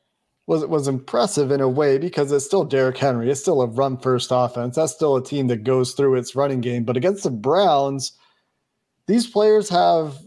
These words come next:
more skins on the wall on the Browns offensive line. Joel Bitonio, an all-pro. Wyatt Teller was,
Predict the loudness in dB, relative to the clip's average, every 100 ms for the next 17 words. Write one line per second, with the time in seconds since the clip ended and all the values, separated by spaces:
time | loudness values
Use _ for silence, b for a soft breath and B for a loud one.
0 | _ _ -20 -20 -6 0 0 0 -2 -2
1 | 0 0 2 2 2 0 -2 -2 0 2
2 | 0 0 -2 -2 -2 0 2 2 0 0
3 | 0 -2 0 2 2 2 2 0 0 0
4 | 0 -2 -10 -16 -16 -8 0 2 2 0
5 | 0 2 2 0 -2 -12 _ _ -20 -18
6 | -8 -2 2 2 0 -2 -6 -14